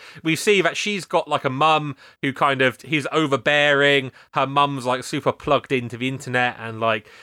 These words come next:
generally when they video call, her mum's like, "I'm ordering you a gadget on Amazon.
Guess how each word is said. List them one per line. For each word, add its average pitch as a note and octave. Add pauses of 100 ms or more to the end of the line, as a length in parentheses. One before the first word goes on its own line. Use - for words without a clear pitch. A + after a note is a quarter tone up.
(140)
generally C#3
when B2
they B2 (100)
video B2+
call, A#2+
her A#2+
mum's A#2
like, A#2
"I'm F#3+
ordering G3
you E3
a D#3+
gadget D#3+
on C3
Amazon. D3